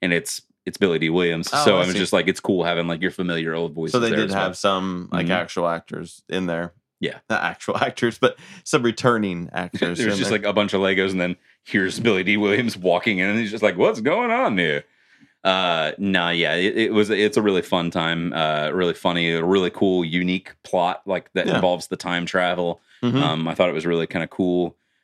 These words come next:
Speaker 1: Um,
Speaker 2: Yeah,
Speaker 1: not
Speaker 2: the Jedi Temple where they kinda
Speaker 1: Yeah.
Speaker 2: go through the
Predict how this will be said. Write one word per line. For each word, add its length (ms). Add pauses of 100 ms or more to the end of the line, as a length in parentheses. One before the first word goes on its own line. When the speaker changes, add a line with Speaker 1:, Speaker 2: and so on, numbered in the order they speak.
(140)
Speaker 1:
Um, 480
Speaker 2:
Yeah, 180
Speaker 1:
not 180
Speaker 2:
the 100
Jedi 220
Temple 360
where 120
they 120
kinda 220
Speaker 1:
Yeah. 40
Speaker 2:
go 100
through 220
the 40